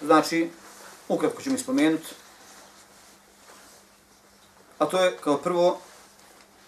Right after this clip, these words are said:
spoznaja Allaha Đelešanu i izučavanje ove vjere. Jer čovjek, kada se pozabavi izučavanjem ove vjere i kada shvati štetnost rasprave i bilo koje drugih osobina, takvom će biti olakšano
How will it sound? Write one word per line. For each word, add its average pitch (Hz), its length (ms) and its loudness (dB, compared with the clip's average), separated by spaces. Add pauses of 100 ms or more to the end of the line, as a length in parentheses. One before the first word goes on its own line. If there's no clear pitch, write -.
(300)
spoznaja 160 600 0 (340)
Allaha 143 320 2
Đelešanu 151 760 0
i 143 80 0
izučavanje 139 560 4
ove 127 180 0
vjere. 120 220 -2 (480)
Jer 139 160 -6
čovjek, 165 300 2 (240)
kada 147 300 6 (600)
se - 160 -6
pozabavi 147 400 6
izučavanjem 139 460 2
ove 131 120 2
vjere 143 340 2 (360)
i 139 80 -6
kada 139 420 6
shvati 151 500 0 (420)
štetnost - 400 0
rasprave 151 520 4 (600)
i 185 60 -12
bilo 190 180 2
koje 160 160 0
drugih 143 220 0
osobina, 151 460 -2 (1200)
takvom 160 320 2
će 143 100 -6
biti 170 200 -2 (300)
olakšano 151 500 4